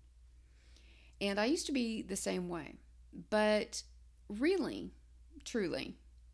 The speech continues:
getting mindful, getting present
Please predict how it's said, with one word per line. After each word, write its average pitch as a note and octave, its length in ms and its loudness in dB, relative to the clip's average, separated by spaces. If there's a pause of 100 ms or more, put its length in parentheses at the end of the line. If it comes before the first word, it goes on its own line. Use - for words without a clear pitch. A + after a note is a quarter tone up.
(800)
getting B3 460 4
mindful, A#3 720 -2 (1400)
getting C4 520 4
present G3+ 800 -2